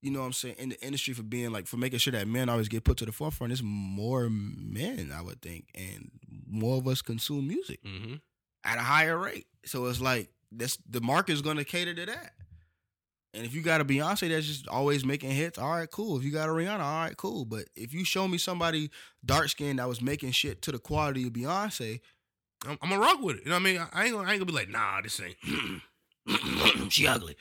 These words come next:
Speaker 1: But Ke-, but, but Kelly Rowland was not making as good music as Beyonce.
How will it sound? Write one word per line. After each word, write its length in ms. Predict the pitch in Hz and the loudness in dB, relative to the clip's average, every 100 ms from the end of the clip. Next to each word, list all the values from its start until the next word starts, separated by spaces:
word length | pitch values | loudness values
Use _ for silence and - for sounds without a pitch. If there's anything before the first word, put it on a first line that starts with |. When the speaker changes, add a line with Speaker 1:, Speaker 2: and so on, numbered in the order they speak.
| - 95 | -10 -4
Speaker 1:
But 140 | 175 - | -2 -2
Ke-, 180 | 220 | 2
but, 240 | 151 - 156 | 4 4 4
but 180 | 185 - | 2 6
Kelly 200 | 240 220 | 6 8
Rowland 280 | 226 226 180 | 8 8 8
was 100 | 170 | 8
not 160 | 190 | 8
making 220 | 175 175 | 8 8
as 80 | 170 | 8
good 180 | 156 165 | 8 8
music 220 | 170 160 | 10 8
as 60 | 143 | 8
Beyonce. 300 | 156 151 | 6 4